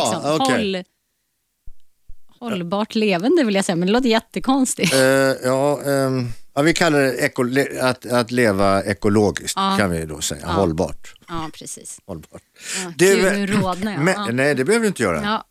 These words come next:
Speaker 1: Ja, eh, var det alla?
Speaker 2: Ja, det var det.
Speaker 1: Eh,
Speaker 2: Det
Speaker 1: ja,
Speaker 2: var
Speaker 1: precis.
Speaker 2: fyra
Speaker 1: Mm.
Speaker 2: plus en,
Speaker 1: Mm,
Speaker 2: Joel,
Speaker 1: precis.
Speaker 2: och sen så du, det är sex.
Speaker 1: Ja.
Speaker 2: Då har vi klarat av din familj och din debut
Speaker 1: Mm.
Speaker 2: som skådespelerska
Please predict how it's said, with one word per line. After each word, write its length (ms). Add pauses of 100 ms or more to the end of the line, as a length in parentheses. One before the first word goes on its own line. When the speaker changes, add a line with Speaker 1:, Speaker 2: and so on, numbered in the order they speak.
Speaker 1:
Ja, 80
eh, 300
var 180
det 140
alla? 440 (300)
Speaker 2:
Ja, 260
det 100
var 160
det. 60
Speaker 1:
Eh, 60
Speaker 2:
Det 140 (120)
Speaker 1:
ja, 60
Speaker 2:
var 100
Speaker 1:
precis. 460
Speaker 2:
fyra 240
Speaker 1:
Mm. 100
Speaker 2:
plus 220
en, 80 (200)
Speaker 1:
Mm, 240
Speaker 2:
Joel, 140
Speaker 1:
precis. 240
Speaker 2:
och 120
sen 240
så 140
du, 260
det 100
är 60
sex. 480
Speaker 1:
Ja. 160 (880)
Speaker 2:
Då 380
har 140
vi 60
klarat 320
av 180
din 340 (200)
familj 480 (100)
och 260
din 300
debut 760
Speaker 1:
Mm. 280 (180)
Speaker 2:
som 180
skådespelerska 920